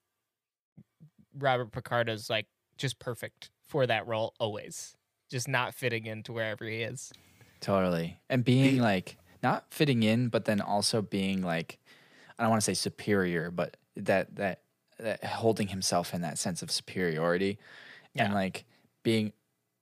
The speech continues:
Speaker 2: when they, like, asked him to tell a story f-, of his, like, exploits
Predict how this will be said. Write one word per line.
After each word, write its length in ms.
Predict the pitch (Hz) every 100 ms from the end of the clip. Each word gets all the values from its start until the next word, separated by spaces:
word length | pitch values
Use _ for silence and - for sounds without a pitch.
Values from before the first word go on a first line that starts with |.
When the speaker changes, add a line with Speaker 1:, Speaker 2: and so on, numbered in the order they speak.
| _ -
Speaker 2:
when 140 | 113
they, 140 | 110
like, 200 | 107 98
asked 320 | 90 92 - 110
him 200 | 98 92
to 100 | 98
tell 220 | - 95
a 60 | 90
story 600 | - 92 87 95 104 - _ _ _ _ _ _ _ -
f-, 100 | -
of 160 | 113 92
his, 200 | 98 85
like, 220 | 90 - -
exploits 760 | - - 113 113 120 -